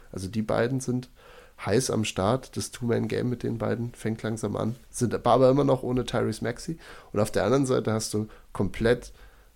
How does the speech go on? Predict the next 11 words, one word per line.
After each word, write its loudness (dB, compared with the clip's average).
äh, 4
ohne 4
das, -4
das -4
zu 0
erwarten, 4
war 2
die -4
New 0
York 2
Knicks, -6